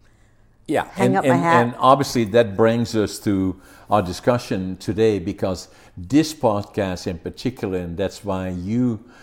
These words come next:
Speaker 1: are such an important guest for me, is that you're knowledgeable about the forest industry in British Columbia. And this podcast in particular focuses on it,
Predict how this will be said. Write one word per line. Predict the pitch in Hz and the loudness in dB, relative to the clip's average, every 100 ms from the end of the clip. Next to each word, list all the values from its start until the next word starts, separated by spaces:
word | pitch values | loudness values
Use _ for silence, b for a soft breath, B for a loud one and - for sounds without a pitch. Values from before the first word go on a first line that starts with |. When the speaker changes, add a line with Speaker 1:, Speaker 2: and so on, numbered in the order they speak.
| B - | B -10
Speaker 1:
are | 95 | -8
such | - 107 - | -2 -2 -2
an | 95 92 | -6 -6
important | 87 85 104 95 90 87 85 | -8 -6 -4 -4 -6 -10 -4
guest | 113 110 - | -4 -4 -12
for | - 101 90 | -8 -6 -6
me, | 95 107 98 82 95 b b b | -8 -8 -10 -12 -14 b b b
is | 95 90 | -10 -4
that | 95 87 92 | -4 -4 -8
you're | 101 | -6
knowledgeable | 95 98 107 120 - 110 87 87 87 | -4 -2 0 0 -2 -4 -4 -6 -8
about | 82 87 78 | -6 -6 -6
the | |
forest | - 92 85 - | -10 -6 -6 -8
industry | 92 87 82 - 90 | -10 -10 -10 -10 -10
in | 85 | -8
British | 87 78 | -10 -10
Columbia. | 87 87 85 85 101 b b b _ | -12 -10 -10 -12 -14 b b b _
And | 104 92 | -8 -2
this | 113 113 - | -2 -2 -6
podcast | - 110 - 110 98 104 | 0 0 0 -2 -2 -4
in | 87 | -10
particular | - 127 123 110 | -6 -8 -4 -4
focuses | - 110 98 101 92 98 90 | -2 -4 -4 -8 -10 -10 -4
on | 92 90 | -4 -4
it, | 90 | -10